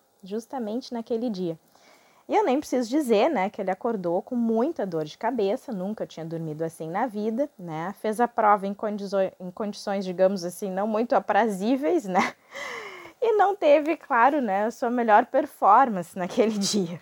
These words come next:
né? Um outro estudante que eu me recordo resolveu tomar um energético.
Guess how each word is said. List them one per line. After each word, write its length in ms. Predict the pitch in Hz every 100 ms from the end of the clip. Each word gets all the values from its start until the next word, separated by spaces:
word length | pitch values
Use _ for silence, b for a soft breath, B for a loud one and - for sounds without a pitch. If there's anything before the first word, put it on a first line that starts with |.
| _
né? 300 | 190 - - _ _ B B B B B B -
Um 140 | 233
outro 340 | 240 247 285 294
estudante 800 | - 277 208 208 240 285 302
que 100 | -
eu 80 | 262
me 120 | 233
recordo 640 | 226 240 - 208 196 226 254
resolveu 440 | 240 220 220 208
tomar 560 | 214 254 214 185 202 233
um 120 | 220
energético. 840 | 214 240 196 202 208 - - -